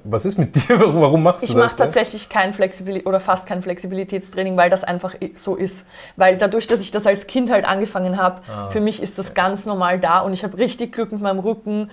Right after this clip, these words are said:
Speaker 1: Ja.
Speaker 2: Mein Rücken ist super flexibel nach wie vor. Ich
Speaker 1: Ja.
Speaker 2: bin wirklich, das ist, glaub ich, auch genetisch, keine Ahnung.
Speaker 1: Ja.
Speaker 2: Aber da hab ich echt richtig Glück und bin auch froh drüber. Ich dehn viel zu wenig. Wenn ich mehr machen würd, wär's noch cooler, aber ich hab irgendwie keinen Bock.
Speaker 1: Ja.
Speaker 2: <laughs> Ich muss schon so viel machen, ich hab irgendwie keine Lust
Speaker 1: Verstehe
Speaker 2: drauf.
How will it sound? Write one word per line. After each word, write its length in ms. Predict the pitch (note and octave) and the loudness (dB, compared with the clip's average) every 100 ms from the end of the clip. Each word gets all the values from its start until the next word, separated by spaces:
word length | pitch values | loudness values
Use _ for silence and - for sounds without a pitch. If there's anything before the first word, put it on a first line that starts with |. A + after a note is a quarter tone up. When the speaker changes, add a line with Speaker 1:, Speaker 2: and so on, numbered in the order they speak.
| - | -10
Speaker 1:
Ja. 80 | - | -6
Speaker 2:
Mein 140 | G3 | -4
Rücken 280 | G3 G#3+ G#3 | -2 -4 -6
ist 160 | G#3 - | -8 -6
super 220 | A#3+ A3+ | -6 -4
flexibel 460 | A#3 G#3+ - G#3 G3+ | -4 -6 -6 -4 -2
nach 180 | F#3+ G3+ | -2 -4
wie 60 | |
vor. 280 | G3 F#3 F#3 | -2 0 2
Ich 100 | F#3+ | 0
Speaker 1:
Ja. 60 | - | -6
Speaker 2:
bin 340 | F#3+ G3 F#3 | -4 -6 -6
wirklich, 400 | G#3+ G#3+ G#3 - | -8 -8 -12 -10
das 180 | G3 G3 | -10 -10
ist, 140 | F#3 | -4
glaub 180 | F3+ E3+ | 0 0
ich, 100 | F3+ | -2
auch 80 | - | -12
genetisch, 340 | D#3+ D#3 - | -14 -14 -16
keine 220 | - E3+ D3+ | -8 -6 -4
Ahnung. 240 | D#3+ A#2 | -4 -6
Speaker 1:
Ja. 40 | A#2+ - - - | -8 -16 -20 -2
Speaker 2:
Aber 180 | F3+ F3+ | 4 6
da 100 | F#3 | 6
hab 100 | F#3 | 4
ich 160 | F#3 - | 2 0
echt 400 | F3+ - - E3+ | 0 0 -12 -6
richtig 340 | G3 G3+ F#3+ | -4 -4 -8
Glück 260 | F#3 F#3+ F#3 | -4 -6 -4
und 160 | F3+ | -8
bin 120 | F#3 F3 | -4 -4
auch 100 | F3 | -4
froh 200 | - E3+ | -4 -4
drüber. 240 | F#3+ F3+ | -2 0
Ich 140 | F3+ F3+ | 0 -2
dehn 240 | F#3 F#3+ | -2 -2
viel 260 | F#3 G#3 F#3+ | -4 -6 -6
zu 140 | F3+ | -6
wenig. 320 | D#3+ E3 E3 | -4 -4 -2
Wenn 120 | F3+ F#3 | 0 0
ich 100 | F#3+ | 0
mehr 160 | G3 | 2
machen 280 | G#3 G3+ G3 | 2 0 -2
würd, 160 | G3+ G#3 - - | -2 -4 -10 2
wär's 200 | F#3+ F#3+ | 2 4
noch 240 | F3+ - | -2 -2
cooler, 380 | - F#3 E3 D#3+ | -4 -2 0 0
aber 280 | E3 E3 E3 | 0 0 -2
ich 120 | - | -8
hab 80 | - | -14
irgendwie 200 | - E3 | -12 -14
keinen 200 | E3 D#3+ | -12 -14
Bock. 360 | - - - - | -10 -8 -8 -4
Speaker 1:
Ja. 120 | F3 A#2 A2 A#2+ D3+ D3 E3 | -4 -2 2 4 4 6 6
Speaker 2:
<laughs> 100 | E3 | 4
Ich 80 | B3 | 4
muss 260 | C#4 C#4+ | 4 4
schon 160 | C4 A#3+ | 4 6
so 140 | A3+ | 6
viel 160 | A3+ A3 | 4 2
machen, 300 | F#3+ G3 A3 | 2 2 0
ich 60 | G3+ | -2
hab 80 | |
irgendwie 220 | G3 F#3+ F#3 | -2 -2 -4
keine 220 | F3+ F3 | -4 -4
Lust 240 | F3 F3+ | -4 -6
Speaker 1:
Verstehe 400 | A2+ D3 A3+ G#2 | -6 -2 0 0
Speaker 2:
drauf. 160 | G2+ | -2